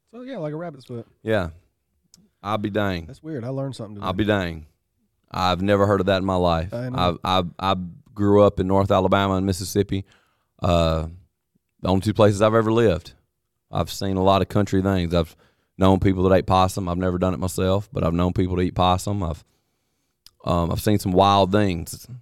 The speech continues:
Speaker 2: out there in the country, but I have never
Speaker 1: I've never
Speaker 2: seen
Speaker 1: seen one of
Speaker 2: someone,
Speaker 1: those.
Speaker 2: uh, wear a raccoon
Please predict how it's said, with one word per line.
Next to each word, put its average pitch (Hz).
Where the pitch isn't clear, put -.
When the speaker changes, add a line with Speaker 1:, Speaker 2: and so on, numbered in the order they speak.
Speaker 2:
out 90
there 90
in 87
the 87
country, 90
but 82
I 85
have 85
never 87
Speaker 1:
I've 85
never -
Speaker 2:
seen 113
Speaker 1:
seen 98
one 95
of 82
Speaker 2:
someone, 87
Speaker 1:
those. 92
Speaker 2:
uh, -
wear 90
a 85
raccoon 92